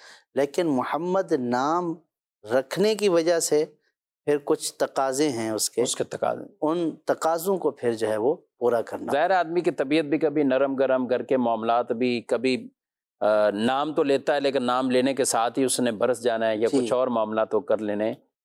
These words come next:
Speaker 1: نام بگاڑ بھی سکتا ہے۔
Speaker 2: بگاڑ بھی سکتا ہے۔
Speaker 1: تو اس لیے جو ہے وہ، جو دوسرا نام ہے
Speaker 2: ہوں۔
Speaker 1: اسی کو استعمال کرنا۔
Speaker 2: اسی کو استعمال کریں۔ آ،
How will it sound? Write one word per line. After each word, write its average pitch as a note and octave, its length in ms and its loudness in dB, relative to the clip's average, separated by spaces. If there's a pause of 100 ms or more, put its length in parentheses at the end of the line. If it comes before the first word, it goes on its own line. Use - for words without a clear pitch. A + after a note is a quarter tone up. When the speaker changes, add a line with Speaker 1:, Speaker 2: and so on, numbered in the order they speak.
(120)
Speaker 1:
نام D#3+ 300 0
بگاڑ D#3 380 2
بھی F3 120 0
سکتا D3 340 -2
ہے۔ C#3 60 2
Speaker 2:
بگاڑ C3 140 0
بھی A2+ 120 -6
سکتا - 320 -6
ہے۔ - 40 -16 (500)
Speaker 1:
تو B2 100 0
اس C#3 240 2
لیے E3 380 4 (240)
جو C3+ 240 0
ہے C#3 120 2
وہ، D3+ 400 2 (420)
جو B2+ 100 2
دوسرا C#3 420 2
نام C3 360 0
ہے C3+ 120 0
Speaker 2:
ہوں۔ A#2 580 -8
Speaker 1:
اسی C#3+ 240 0
کو C3 120 0
استعمال G#2 480 -2
کرنا۔ - 240 -20
Speaker 2:
اسی C3+ 240 -8
کو G#2+ 360 -2
استعمال - 500 -8
کریں۔ - 180 -8 (600)
آ، A#2 80 0